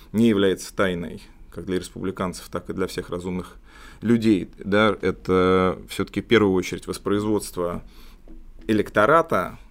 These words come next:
и странно, наверное, было предполагать иное. Всегда мне приходит на, на ум аналогия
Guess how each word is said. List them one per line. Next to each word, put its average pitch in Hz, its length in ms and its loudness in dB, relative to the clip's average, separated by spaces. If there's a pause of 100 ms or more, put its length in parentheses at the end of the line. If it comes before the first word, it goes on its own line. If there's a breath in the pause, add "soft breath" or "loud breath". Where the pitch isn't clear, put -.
(160)
и 101 120 -4
странно, 120 380 0
наверное, 95 240 -2
было 92 140 -6
предполагать 92 560 -6
иное. 98 420 -4 (180)
Всегда 92 280 -6
мне 92 100 -8
приходит 92 480 -6
на, 90 320 -6 (800 loud breath)
на 117 160 6
ум 135 240 6
аналогия 113 840 6